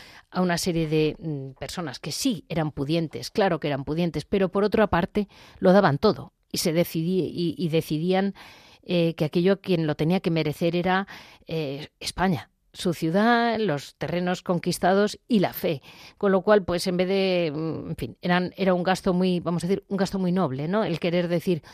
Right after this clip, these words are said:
"Esto yo lo voy a ver en vida, pero se va a quedar aquí. No es para, ni para mí ni para mis hijos. Es exactamente para la Orden de Santiago". Em, en el, eh, siguiendo un poco, luego ya, em,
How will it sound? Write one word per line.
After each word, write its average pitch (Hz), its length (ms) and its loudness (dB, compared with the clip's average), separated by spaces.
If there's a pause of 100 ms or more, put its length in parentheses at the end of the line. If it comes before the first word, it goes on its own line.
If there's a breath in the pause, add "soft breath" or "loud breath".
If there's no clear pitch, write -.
(120 loud breath)
"Esto - 460 2 (240)
yo 196 200 4
lo 208 100 6
voy 202 160 6
a 156 60 2
ver 165 140 2
en 156 80 0
vida, 190 220 2
pero 139 160 -6
se - 120 -6
va 139 80 -6
a - 20 -16
quedar 143 240 -6
aquí. 165 260 -6 (180)
No 180 200 6
es 165 120 0
para, 147 300 -4 (240)
ni 151 220 -6
para 151 200 -4
mí 202 160 0
ni 208 100 0
para 143 180 -4
mis 131 200 -6
hijos. 175 320 -8 (280 loud breath)
Es - 340 2 (400 soft breath)
exactamente 175 680 -2
para - 580 -8
la 139 120 -4
Orden 147 240 0
de 131 100 -10
Santiago". 127 460 -10 (640 loud breath)
Em, 196 680 4 (360 loud breath)
en 185 180 6
el, 170 640 4 (600)
eh, - 220 -4
siguiendo 240 420 6
un 233 120 6
poco, 240 340 10
luego 202 220 6
ya, 202 360 6
em, 175 680 2